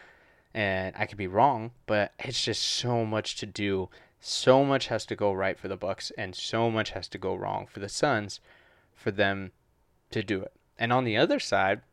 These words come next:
the Suns have been incredible, right? DeAndre Ayton had a twenty twenty, which I've, I have, I don't know when's the last time I've seen a twenty twenty in a finals game.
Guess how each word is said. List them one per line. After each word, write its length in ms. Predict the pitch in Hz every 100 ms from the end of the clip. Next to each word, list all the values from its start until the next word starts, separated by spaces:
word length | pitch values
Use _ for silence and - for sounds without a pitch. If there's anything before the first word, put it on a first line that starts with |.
| _
the 80 | 123
Suns 300 | - 175 214
have 120 | 123
been 280 | 107 107 101 -
incredible, 720 | 117 - - 151 180 - - _ _ _
right? 320 | 98 104 139 - - - - - _ 110
DeAndre 460 | 107 135 151 139
Ayton 280 | 120 135 95
had 120 | 104
a 60 | 98
twenty 420 | - - 120 123
twenty, 480 | - - 113 113 90
which 260 | 92 - -
I've, 300 | 95 117 117 - _
I 400 | 107 131 170 165 165
have, 260 | - 113 101 90 _ -
I 160 | 98 123
don't 160 | 135
know 180 | 127 120
when's 360 | 110 104 104 98
the 100 | 101
last 280 | 98 95
time 120 | - 95
I've 160 | 95
seen 160 | - 95
a 60 |
twenty 220 | 92 101 92
twenty 320 | 98 95 92
in 100 | 98
a 60 |
finals 440 | 90 101 95 92 -
game. 280 | - -